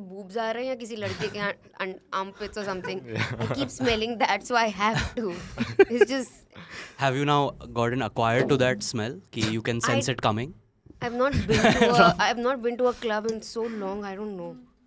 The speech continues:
Speaker 1: So now I've forgotten.
Speaker 2: Did
Speaker 3: Hmm.
Speaker 2: you used to go out a lot?
Speaker 1: I would never say, like, a lot, but decent.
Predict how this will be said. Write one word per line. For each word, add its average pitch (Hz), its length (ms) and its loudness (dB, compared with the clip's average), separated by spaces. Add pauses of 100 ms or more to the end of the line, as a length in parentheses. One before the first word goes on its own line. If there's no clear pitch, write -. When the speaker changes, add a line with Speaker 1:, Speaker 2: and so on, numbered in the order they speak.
(200)
Speaker 1:
So 208 80 -14
now 208 140 -2
I've 240 140 -2
forgotten. 175 520 -8 (640)
Speaker 2:
Did 110 140 -2
Speaker 3:
Hmm. 117 60 0
Speaker 2:
you 120 40 2 (140)
used 113 160 -4
to 127 120 -2 (420)
go 107 140 -2
out 107 220 -4 (160)
a - 120 -14
lot? 110 120 -10 (2000)
Speaker 1:
I 233 120 -4
would 302 100 -4
never 247 240 -4
say, 247 200 -2
like, 233 280 -8
a 220 100 -6
lot, 196 460 -6 (220)
but 233 100 -18 (320)
decent. 214 560 -8